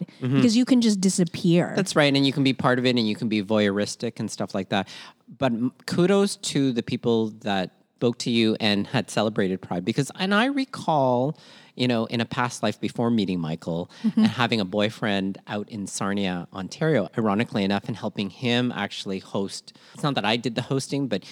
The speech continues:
Speaker 1: he was actually facilitating Sarnia's first Pride. How difficult that was.
Speaker 2: Yeah.
Speaker 1: And I remember being in London Pride when there would be the straight Pride marching alongside us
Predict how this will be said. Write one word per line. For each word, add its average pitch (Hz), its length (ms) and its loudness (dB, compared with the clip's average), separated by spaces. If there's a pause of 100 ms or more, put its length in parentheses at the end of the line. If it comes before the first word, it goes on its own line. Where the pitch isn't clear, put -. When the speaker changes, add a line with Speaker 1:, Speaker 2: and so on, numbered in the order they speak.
(180)
Speaker 1:
he 127 220 0
was 117 240 2
actually 98 460 0
facilitating 107 800 -6
Sarnia's 92 500 -4
first 156 340 -4
Pride. 147 480 -8 (360)
How 170 260 0
difficult - 540 -6
that 80 220 -8
was. 82 280 -6
Speaker 2:
Yeah. 160 260 2 (140)
Speaker 1:
And 139 160 0
I 139 60 4
remember 143 440 4
being 139 380 2
in 135 140 2
London 175 360 2
Pride 101 540 0
when 117 500 2
there 123 160 0
would 123 160 0
be 127 120 0
the 120 120 -2
straight - 560 -4
Pride 107 500 0
marching 123 380 -2
alongside 139 640 0
us - 320 -8